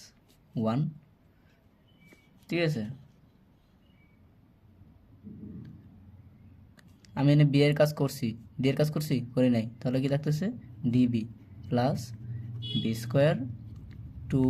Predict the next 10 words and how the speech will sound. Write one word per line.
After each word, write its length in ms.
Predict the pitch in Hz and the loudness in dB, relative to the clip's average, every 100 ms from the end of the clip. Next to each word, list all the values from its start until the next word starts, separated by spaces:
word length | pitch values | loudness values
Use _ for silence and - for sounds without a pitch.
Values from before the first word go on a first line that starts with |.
| 127 123 - 117 | 2 -2 0 2
এম 100 | 117 160 - - - - - - | 2 -2 -4 -6 -8 -8 -8 -2
টু 120 | 135 135 139 123 | 0 2 2 2
মাইনাস 360 | 110 113 110 - | 2 0 -2 -2
ওয়ান 180 | 113 147 202 - - - - - - - - | -2 0 -2 -4 -6 -6 -8 -8 -8 -6 -4
ডিএম, 260 | 101 - 98 - - - 104 - | -4 -6 -6 -6 -6 -6 -6 -4
ঠিক 140 | 131 151 | 0 0
আছে? 180 | 170 175 165 - - - - - - - - 123 | 0 -4 -8 -12 -14 -14 -14 -12 -12 -8 -2 0
এখন 300 | 131 139 117 123 | 2 2 2 0
থাকতেছে 520 | 117 117 127 - 143 120 123 - - 143 | -2 -2 -6 -2 0 0 -2 -6 -8 -4
এতটুক 420 | 139 - 151 156 | -2 0 0 4